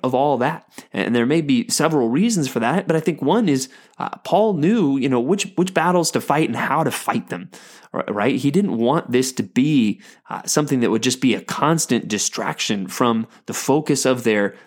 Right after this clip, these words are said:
their ministry. And so I found that to be very interesting. Also, you, you see at the end of the chapter, just this interesting juxtaposition when we think of rights. Um, I mean, back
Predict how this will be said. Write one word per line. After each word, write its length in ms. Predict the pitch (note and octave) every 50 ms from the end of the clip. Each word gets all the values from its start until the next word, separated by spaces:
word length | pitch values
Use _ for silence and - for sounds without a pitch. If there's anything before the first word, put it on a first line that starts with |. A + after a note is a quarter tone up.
| _ -
their 120 | A2 G#2
ministry. 640 | G#2 G2+ G#2+ A#2 C#3+ C#3+ - - - - - - _ _ - - - -
And 160 | - - - -
so 160 | D3+ C#3+ -
I 120 | - D#3 D#3+
found 260 | - F3+ F#3+ F#3 F3
that 180 | F3+ F#3+ F3+
to 80 | - C3+
be 140 | B2+ C3 A#2+
very 320 | A2+ C3+ C#3 C3 B2+ B2
interesting. 600 | - - A#2+ C3 C3 - A2 - - G#2+ G2+ G#2 -
Also, 540 | - F3 A3 A3+ A3+ - D#3+ C3 B2+ B2+ - - - - - - -
you, 120 | - B2+
you 100 | A#2+ A#2+
see 220 | A#2 - A3 A#3+ A#3+
at 80 | -
the 120 | - C3 -
end 300 | A2+ C3+ E3+ F3+ E3 D3+ - - - - -
of 200 | - A#2+ A#2+ A#2+
the 80 | A#2 A2
chapter, 400 | - - G2+ G2 G#2 - C3 C3
just 240 | B2+ D3+ D#3+ - -
this 220 | C3+ B2 - -
interesting 540 | - G3+ G#3 G3 G3 F#3 - - E3 D3 B2
juxtaposition 640 | A#2+ C3+ C#3 - - - A#2+ A#2+ A#2 C3 C3 - B2
when 80 | A2 G#2+
we 80 | G#2+ G#2
think 240 | - D3 C#3 C3
of 140 | - F#2+ F#2
rights. 560 | F#2+ G2+ G2+ G#2+ G2+ F#2 - - - - - - - - - - - - - -
Um, 480 | F#2+ F#2 F2+ - - - F#2+ - - - - - - _ _ -
I 80 | A2
mean, 160 | G#2+ G2 F#2+ F#2+
back 400 | G2 A#2+ A#2+ C3+ - - -